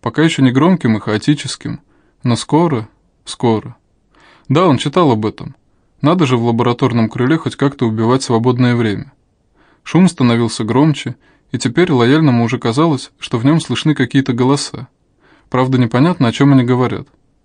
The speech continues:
Интересно, он успеет понять, или...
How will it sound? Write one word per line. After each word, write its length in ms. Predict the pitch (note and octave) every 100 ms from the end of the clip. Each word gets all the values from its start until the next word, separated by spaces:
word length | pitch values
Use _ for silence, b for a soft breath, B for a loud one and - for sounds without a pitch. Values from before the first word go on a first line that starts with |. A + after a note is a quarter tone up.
| _ _ _ _ -
Интересно, 580 | A#2+ C3+ B2+ - - - -
он 140 | A2+
успеет 420 | A2+ - E3+ E3+ -
понять, 420 | A#2 G#2+ G2+ - _
или... 320 | A2+ A2 A2